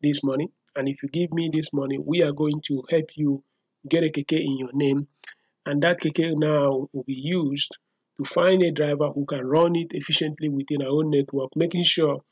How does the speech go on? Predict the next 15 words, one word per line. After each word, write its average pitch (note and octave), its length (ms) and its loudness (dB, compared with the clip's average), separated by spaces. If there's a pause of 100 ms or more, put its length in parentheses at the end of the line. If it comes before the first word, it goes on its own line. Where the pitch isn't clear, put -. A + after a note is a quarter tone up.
(480)
that C3 260 -4 (180)
when G3 420 4 (240)
that E3+ 240 0
person D#3 360 0
does C#3+ 320 0
it C#3 120 -4
over D3 280 2
a C#3+ 100 0
period C#3 300 0
of C3 160 -6
time, C3 340 -4
you'll B2+ 160 -8
be B2+ 180 -8
paid F3 280 6
off, F#3+ 200 -2